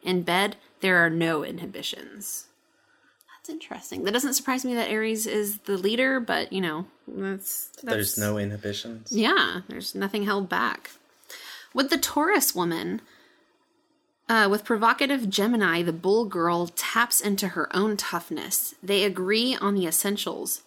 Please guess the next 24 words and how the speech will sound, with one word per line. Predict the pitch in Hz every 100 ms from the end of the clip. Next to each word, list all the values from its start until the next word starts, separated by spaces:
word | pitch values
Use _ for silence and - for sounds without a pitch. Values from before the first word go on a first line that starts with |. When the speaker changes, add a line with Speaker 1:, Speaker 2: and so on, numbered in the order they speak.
| -
Speaker 1:
joint | 175 185 202
professional | 208 196 156 - 175
ventures, | 160 170 190 214 220 214
and | - 180
are | 170
natural, | 180 196 226 - 190 151 170 - - -
um, | - 190 170 -
are | 208
a | 190
natural | 185 208 - 165
part-, | 151 - 190 - _
partnership | - 208 190 165 - -
path. | - 165 - - _ - -
Sex | - - 233 - -
is | 190 180
endlessly | 185 214 226 233 - 220
enjoyable, | 196 170 165 180 175 185 196 _ _ -
at | - -
turns | - 214 214 196
rough | 170 190 -
and | 208
tumble | - 185 185 185 214 _ _ -
and | 170
tender. | 175 180 180 160 165